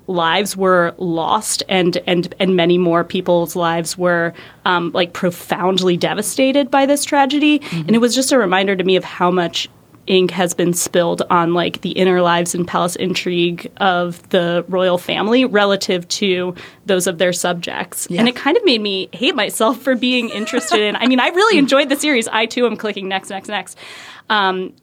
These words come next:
Speaker 1: and it h-, made me hate myself for being interested in that sort of, like, behind the scenes of this terrible relic of colonialism. Um, and it did bother me that, you know, at the end of that episode, there was the little text on screen that was like,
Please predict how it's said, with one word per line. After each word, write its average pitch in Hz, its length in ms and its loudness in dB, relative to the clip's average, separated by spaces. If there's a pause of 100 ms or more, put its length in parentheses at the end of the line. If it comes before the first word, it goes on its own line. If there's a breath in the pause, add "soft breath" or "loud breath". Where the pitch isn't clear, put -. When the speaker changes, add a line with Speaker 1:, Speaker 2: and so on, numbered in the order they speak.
Speaker 1:
and 226 180 0
it 226 160 2
h-, 185 200 -6
made 254 180 4
me 277 100 4
hate 277 140 2
myself 269 320 2
for 233 60 4
being 240 200 -2
interested 285 420 0
in 190 120 0
that 185 180 2
sort 190 160 0
of, 180 140 0
like, 180 220 0
behind 190 380 0
the 185 40 -2
scenes 202 340 -2
of 165 100 -4
this 175 200 -6
terrible 180 680 0 (360 loud breath)
relic 190 400 2
of 185 240 0 (120)
colonialism. 185 1000 0 (420 loud breath)
Um, 180 520 0 (560)
and 269 120 6
it 269 80 0
did 330 200 0
bother 254 240 4
me 220 140 2
that, 190 260 0
you 233 100 4
know, 208 100 4
at 196 120 0
the 196 160 -6
end 190 120 0
of 202 80 -2
that 196 140 2
episode, 185 480 0
there 185 140 2
was 180 320 -2 (160)
the 190 100 0
little 185 300 2
text - 440 -2
on 180 160 2
screen 208 340 0
that 190 100 0
was 180 180 -4
like, 175 240 -2